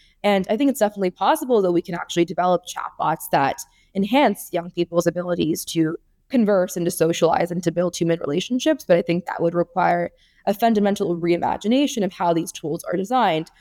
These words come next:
um, because I think right now they are bordering on, you know, complete anthropomorphic behavior that is actually nudging young users to view them as re-, replacements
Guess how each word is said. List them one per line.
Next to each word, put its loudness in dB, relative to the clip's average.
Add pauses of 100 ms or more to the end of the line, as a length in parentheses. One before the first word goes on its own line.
(140)
um, 4
because 2
I 2
think -2
right 2
now 2
they 4
are 0
bordering 0
on, -4 (300)
you 0
know, 6
complete 0 (840)
anthropomorphic 0
behavior 0
that 4
is -4
actually -2
nudging 0
young 0
users 0
to -6
view 2
them 4
as -6 (340)
re-, 4 (100)
replacements 0